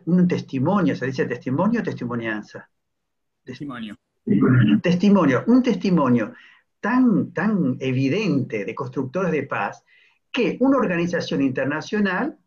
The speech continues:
Speaker 1: pide para poder nombrarlos de las Naciones Unidas, pide para poder nombrarlos jóvenes embajadores de paz. Y nacen así los jóvenes embajadores de paz. Imagínate,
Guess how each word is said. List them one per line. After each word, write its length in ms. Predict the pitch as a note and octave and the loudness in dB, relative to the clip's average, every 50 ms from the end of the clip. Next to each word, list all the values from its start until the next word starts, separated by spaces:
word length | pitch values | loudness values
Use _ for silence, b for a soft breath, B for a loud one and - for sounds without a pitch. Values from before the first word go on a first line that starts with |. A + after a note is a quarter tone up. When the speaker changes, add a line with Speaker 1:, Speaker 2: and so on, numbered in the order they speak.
| _ _ _ _ _ _ _ _ _ _ _ _ _ | _ _ _ _ _ _ _ _ _ _ _ _ _
Speaker 1:
pide 300 | - C4+ C#4 C4 G3 D#3 | 0 0 2 2 2 0
para 280 | - - F3+ F3+ F3+ F3 | -2 -2 -4 -4 -4 -2
poder 360 | F3+ G3 G#3+ C4+ C#4+ C#4+ C#4+ | -2 0 0 2 2 0 0
nombrarlos 560 | C#4 F3+ E3 D#3 E3 D#3+ C#3+ B2 A2+ A2 - | 0 -2 0 0 -2 -2 -2 -2 -2 -4 -4
de 100 | - B2 | -4 -6
las 180 | A#2+ A#2 - - | -4 -6 -6 -8
Naciones 520 | A#2 G#2+ - - - F#3+ F#3 F3 - - | -10 -12 -12 -6 -4 -2 -2 -2 -2 -2
Unidas, 580 | C3+ B2 A#2+ A#2+ A2+ A2+ A2 B2+ F#3+ B3+ B3 - _ _ _ - | -4 -4 -2 -2 -4 -4 -6 -6 -6 -6 -6 -10 _ _ _ -2
pide 280 | C4+ C4 A3 E3 C#3 | 0 0 2 0 -2
para 240 | C3 C3+ B2 B2 B2 | -2 -2 -2 -2 -2
poder 260 | C#3 C#3 D#3 F3+ G3+ | -2 -2 0 0 2
nombrarlos 560 | G#3 A#3 A3+ G#3 E3+ D3 D3+ E3 F#3 F3+ F3+ - - _ _ | 2 2 2 0 0 0 0 0 -2 -2 -4 -8 -14 _ _
jóvenes 600 | - - - A3+ B3 A#3+ B3 B3+ B3 B3 A#3+ - | -10 -2 2 4 4 4 4 2 2 0 0 -2
embajadores 560 | F3+ D#3 C#3 - - - B2+ A#2+ B2+ C3+ B2 | -6 -4 -4 -6 -4 -4 -4 -2 -2 -2 -2
de 120 | C3 A#2+ - | -4 -6 -6
paz. 420 | - G#2+ F#2+ - - - _ _ _ _ _ _ _ _ _ _ B B B B B B | -6 -10 -12 -12 -14 -18 _ _ _ _ _ _ _ _ _ _ B B B B B B
Y 120 | - G3+ A#3+ | 2 4 6
nacen 420 | A#3+ C4 A#3+ G3 - - C#3+ C3+ D#3+ | 6 4 4 2 -2 -2 -2 0 0
así 280 | F3+ F3+ - D4 C#4 | 0 0 0 0 0
los 160 | - - - | 0 -2 -4
jóvenes 540 | - - - G#3+ C#4 D4+ C#4 B3+ G#3+ - - | -6 -4 -2 0 0 0 0 -2 -4 -4 -4
embajadores 460 | D#3+ C#3+ B2 A#2+ - C#3 - F#3 E3+ | -6 -6 -6 -6 -6 -6 -4 -4 -2
de 120 | E3 D3+ - | -2 -4 -4
paz. 360 | - C3 A#2 G#2 - - _ | -4 -6 -6 -6 -8 -10 _
Imagínate, 800 | - D#3 D3+ E3+ F3 E3+ - E3+ C#3+ B2+ A2 - - A2 G2+ | -6 -6 -4 -4 -4 -6 -6 -6 -6 -6 -6 -8 -10 -20 -20